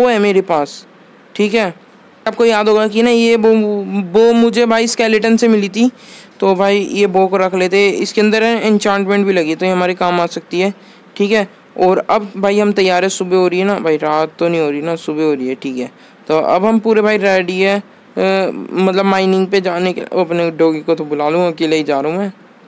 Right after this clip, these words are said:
ठीक है भाई। और जो बाकी ये चार डॉगी है भाई, ये मेरे घर का ख्याल रखेंगे भाई। उस, वो डॉगी आ जाए ना, हम्म, इसको gate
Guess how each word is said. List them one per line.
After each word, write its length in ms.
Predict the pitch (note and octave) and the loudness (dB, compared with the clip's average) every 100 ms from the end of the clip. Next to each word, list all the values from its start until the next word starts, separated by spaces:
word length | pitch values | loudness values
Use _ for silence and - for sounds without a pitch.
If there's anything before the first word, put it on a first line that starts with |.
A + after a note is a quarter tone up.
| - - - - | -20 -20 -18 -6
ठीक 100 | F#3 | -2
है 100 | G3+ | 0
भाई। 180 | F#3 - - - - | 0 -2 -10 -8 0
और 140 | F#3 | 0
जो 180 | F#3+ A3 | 2 2
बाकी 380 | G3+ A3 A3 A#3 | 2 0 0 0
ये 60 | A#3 | 0
चार 300 | B3 A3+ A#3 | 0 0 2
डॉगी 220 | A3+ A3+ | 2 2
है 60 | |
भाई, 180 | A3+ A3+ | 2 2
ये 100 | A3 | 2
मेरे 200 | A3 A3 | 2 2
घर 140 | G#3 G3+ | 2 0
का 140 | G#3+ | -2
ख्याल 340 | G#3 G#3 F#3 | -2 0 0
रखेंगे 580 | F#3 F#3 - G3 F#3+ G#3+ - - - - | 0 -2 -2 -2 0 0 -4 -16 -14 -2
भाई। 100 | F3 | 0
उस, 220 | D#3 F#3 | 2 2
वो 180 | F3 F3+ | 2 2
डॉगी 320 | F3 F3 F3 | 2 0 2
आ 140 | E3+ | 0
जाए 140 | E3 F3+ | 0 0
ना, 180 | G#3+ G3+ - - - - - - | 0 -2 -10 -20 -20 -20 -20 -14
हम्म, 640 | - D3 D3+ D3 - - | -8 -6 -6 -6 -12 -12
इसको 260 | C3+ D#3 E3 | -10 -8 -8
gate 320 | D#3+ E3+ E3 | 0 0 0